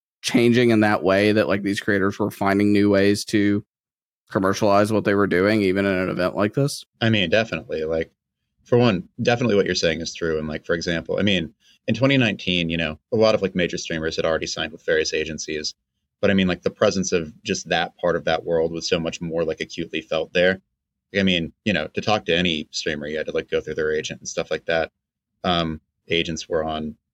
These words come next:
Speaker 2: at every party, things like that. Um, yeah, that side of that world is just so much more, again, it's a, it's a more well-oiled machine. It's a more standard part of what people do.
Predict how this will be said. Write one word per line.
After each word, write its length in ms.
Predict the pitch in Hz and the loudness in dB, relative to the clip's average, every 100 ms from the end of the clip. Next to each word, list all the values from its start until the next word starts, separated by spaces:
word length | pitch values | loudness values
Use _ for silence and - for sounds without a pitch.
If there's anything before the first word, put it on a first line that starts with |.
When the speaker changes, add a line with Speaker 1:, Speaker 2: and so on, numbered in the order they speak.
| _ | _
Speaker 2:
at 100 | 85 | -2
every 200 | 90 82 | 0 -2
party, 540 | 78 85 82 80 78 78 | -4 -2 0 -2 -8 -8
things 220 | 85 82 78 | -8 -6 -8
like 140 | - | -4
that. 280 | 82 78 - _ _ _ _ - | -2 -2 -4 _ _ _ _ -6
Um, 400 | 90 85 78 76 | -2 -2 -4 -8
yeah, 220 | 123 104 82 | -2 0 0
that 100 | - | -2
side 160 | 85 | -2
of 60 | 80 | -2
that 120 | 80 | -2
world 280 | 80 80 78 | -2 -2 -4
is 120 | - | -8
just 140 | - | -4
so 80 | - | -2
much 220 | 80 - | -2 -4
more, 240 | 90 82 80 | -6 -4 -4
again, 380 | 82 85 78 - _ _ | -2 -2 -4 -10 _ _
it's 160 | - 107 | -8 0
a, 160 | 98 98 | 2 2
it's 120 | 101 | 2
a 40 | 101 | 0
more 200 | 95 92 | 2 2
well-oiled 500 | 90 87 82 87 80 | 2 2 2 0 0
machine. 400 | 80 - 80 80 | -4 -6 -6 -8
It's 100 | - | -8
a 60 | |
more 120 | 85 85 | -8 -6
standard 400 | - 85 82 - | -6 -6 -6 -4
part 180 | 82 | -4
of 60 | 78 | -4
what 120 | 82 | -10
people 240 | 78 - 76 | -14 -16 -6
do. 260 | 85 85 | -2 -2